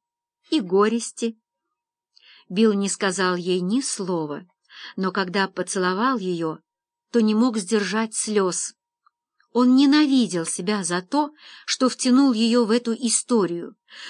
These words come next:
но чувствовал, что нуждается в ней больше, чем она могла сама предположить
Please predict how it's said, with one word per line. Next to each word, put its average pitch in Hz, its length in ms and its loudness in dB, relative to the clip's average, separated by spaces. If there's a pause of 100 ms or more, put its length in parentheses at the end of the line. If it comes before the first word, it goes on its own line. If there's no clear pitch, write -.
но 208 120 -2
чувствовал, 208 760 -2 (100)
что - 240 -6
нуждается 190 680 -4
в 185 60 -6
ней 190 140 -4
больше, 226 580 -2 (360)
чем 214 240 0
она 202 180 -2
могла 202 340 -2
сама 247 380 4
предположить 175 880 -6